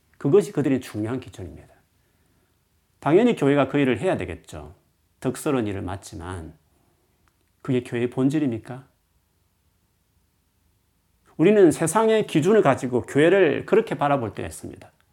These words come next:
여러분, 교회의 본질이 그겁니까? 믿지 않은 분들은 정의, 공정, 사회적인 책임, 이것이 교회를 바라본 유일한 잣대입니다. 그런데 정말 우리 교회가 그것이 본질일까요?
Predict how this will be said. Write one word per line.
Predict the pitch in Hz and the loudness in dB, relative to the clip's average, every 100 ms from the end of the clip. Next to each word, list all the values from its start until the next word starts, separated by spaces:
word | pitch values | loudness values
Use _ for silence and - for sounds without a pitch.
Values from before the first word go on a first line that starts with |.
| _ _ _ _ | _ _ _ _
여러분, | 147 143 117 107 | 0 0 0 -4
교회의 | - 127 156 | -2 2 2
본질이 | 156 135 139 123 | 2 0 0 -2
그겁니까? | 110 147 113 - 135 - _ _ _ _ _ _ _ _ _ _ _ - | -4 -4 -6 -10 -16 -18 _ _ _ _ _ _ _ _ _ _ _ 0
믿지 | 190 214 | 2 4
않은 | 185 151 | 4 4
분들은 | 139 131 127 110 - | 4 4 2 -2 -6
정의, | - 98 113 120 104 113 _ | -10 -6 -2 -2 -4 -10 _
공정, | 131 131 139 131 95 80 - | 2 4 4 2 -4 -12 -18
사회적인 | - 131 147 139 | -6 -2 0 -2
책임, | 139 135 110 | -4 -6 -4
이것이 | 139 196 165 | 2 2 2
교회를 | - 135 156 | -2 0 2
바라본 | 139 131 131 131 113 - - | 2 0 0 -4 -6 -12 -2
유일한 | 131 156 143 | 2 2 2
잣대입니다. | 165 160 110 82 - | -2 -4 -6 -8 -12
그런데 | - 123 104 82 82 _ _ _ _ _ | -6 -6 -4 -10 -16 _ _ _ _ _
정말 | - 110 135 151 | -8 2 4 4
우리 | 135 131 | 2 0
교회가 | 107 120 107 | -2 -4 -4
그것이 | - 127 135 123 101 - _ _ | -2 -2 -2 -4 -6 -10 _ _
본질일까요? | 143 147 160 131 - 113 | -2 0 2 0 -4 -8